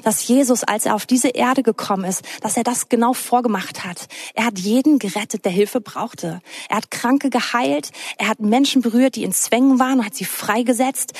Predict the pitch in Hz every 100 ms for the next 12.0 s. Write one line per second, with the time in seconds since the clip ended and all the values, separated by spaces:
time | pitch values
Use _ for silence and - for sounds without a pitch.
0 | - - 220 214 247 247 220 208 226 277
1 | - 277 269 277 - 302 294 - - -
2 | 202 208 - - - - 208 196 208 226
3 | 220 - 208 175 233 269 - 220 220 -
4 | 233 226 233 - 196 190 233 269 262 214
5 | 208 233 202 185 - - - - 262 269
6 | - - - 208 202 - 220 285 - -
7 | 240 247 226 220 185 196 220 220 185 185
8 | 185 190 190 196 202 190 - 240 311 233
9 | 180 - - - - 285 311 269 - 254
10 | 262 - 240 220 180 180 - - 208 202
11 | - 208 202 190 185 - 190 175 - -